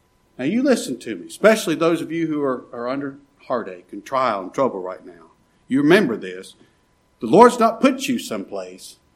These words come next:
that he's not. He's with you. He hadn't left you alone in the dark.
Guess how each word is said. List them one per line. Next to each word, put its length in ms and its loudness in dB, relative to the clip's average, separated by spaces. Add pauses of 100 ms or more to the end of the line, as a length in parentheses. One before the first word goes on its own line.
(120)
that 160 -8
he's 260 -4
not. 460 -8 (1900)
He's 320 -4
with 320 -2
you. 120 -20 (800)
He 180 6
hadn't 200 8
left 220 4
you 80 4
alone 240 2
in 80 -4
the 60 -10
dark. 360 -14